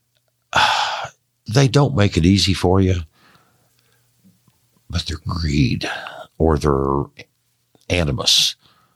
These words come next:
makes them overlook mistakes. The money, what he could get for that marijuana, he's pushing for this twenty thousand ransom.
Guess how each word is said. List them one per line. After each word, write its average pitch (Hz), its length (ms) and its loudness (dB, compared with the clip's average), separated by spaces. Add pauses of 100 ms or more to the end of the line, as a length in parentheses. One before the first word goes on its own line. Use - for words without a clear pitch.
(760)
makes 95 360 0
them 80 140 0
overlook 78 440 -4
mistakes. - 600 -2 (760)
The - 100 4
money, 110 540 4 (680)
what 76 160 2
he 80 80 2
could 65 160 -4
get 85 180 2
for 104 100 0
that 92 160 2
marijuana, 80 680 2 (260)
he's 71 240 2
pushing - 540 2
for 92 140 2
this 69 180 2
twenty 95 340 2
thousand 90 440 2
ransom. 76 680 2